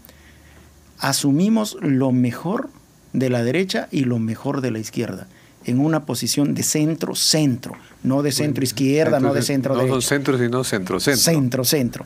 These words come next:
Speaker 1: ya, pero justamente en lo económico nos ceñimos a lo ya existente, al régimen económico establecido en la Constitución y a todo
Speaker 2: Por ejemplo,
Speaker 1: ello.
Speaker 2: de repente,
Speaker 1: Y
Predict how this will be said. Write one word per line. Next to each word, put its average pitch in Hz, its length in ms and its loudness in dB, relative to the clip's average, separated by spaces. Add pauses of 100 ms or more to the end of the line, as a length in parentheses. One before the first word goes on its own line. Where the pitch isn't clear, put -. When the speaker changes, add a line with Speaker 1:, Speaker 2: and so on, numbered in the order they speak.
Speaker 1:
ya, 127 260 -2 (140)
pero 170 340 4
justamente 139 800 0 (680)
en 120 140 0
lo 117 60 -2
económico 123 800 0 (760)
nos 113 280 -2
ceñimos 139 400 2
a 127 60 -2
lo 117 100 0
ya 135 120 2
existente, 131 640 -4 (400)
al 120 160 -2
régimen 139 520 0
económico 131 560 0
establecido 123 500 -2
en 127 60 -2
la 120 100 -4
Constitución 139 800 -4 (300)
y 131 80 -2
a 131 100 0
todo 151 180 0
Speaker 2:
Por 120 100 2
ejemplo, 110 240 2
Speaker 1:
ello. 107 60 2
Speaker 2:
de 107 40 2
repente, 127 560 2
Speaker 1:
Y 131 200 0